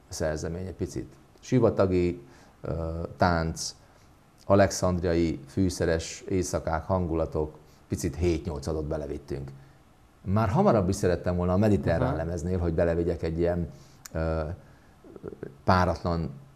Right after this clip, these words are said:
Speaker 1: ritmusú, nem mertem. Ugyanis elmentünk játszani egy görög zenekarral, ami, akik kiválóak voltak, nagyon jól játszottak, de a közönség nálunk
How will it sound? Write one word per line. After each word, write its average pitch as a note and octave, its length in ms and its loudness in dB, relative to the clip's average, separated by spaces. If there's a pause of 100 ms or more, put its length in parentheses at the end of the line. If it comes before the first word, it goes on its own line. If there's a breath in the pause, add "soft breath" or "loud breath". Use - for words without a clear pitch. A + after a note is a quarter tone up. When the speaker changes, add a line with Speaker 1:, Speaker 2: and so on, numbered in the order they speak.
(120)
Speaker 1:
ritmusú, F#2 600 -4 (420)
nem G#2+ 200 -4
mertem. - 460 -10 (420)
Ugyanis G#2+ 260 2
elmentünk F#2 520 2
játszani E2+ 420 -2
egy C2+ 140 -2
görög G2 220 2
zenekarral, F2 640 0
ami, F#2 360 0
akik E2+ 180 -4
kiválóak E2 540 4
voltak, D2+ 220 -4
nagyon G#2 300 2
jól F2 100 2
játszottak, E2+ 420 -2 (220 loud breath)
de D#2+ 120 -2
a C#2 120 0
közönség A2+ 580 2
nálunk G#2+ 600 2